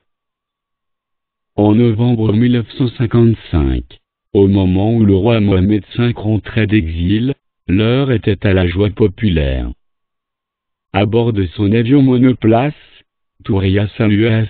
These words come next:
sa manière l'arrivée du sultan en larguant des tracts de bienvenue à la gloire du souverain. Mort assassinée quelques mois plus tard,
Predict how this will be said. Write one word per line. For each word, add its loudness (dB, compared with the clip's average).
sa -2
manière 0
l'arrivée 0
du -4
sultan -4
en 0
larguant 0
des 0
tracts -6
de -2
bienvenue 0
à -2
la -2
gloire 0
du -2
souverain. -4
Mort 0
assassinée -2
quelques -4
mois 2
plus -4
tard, -4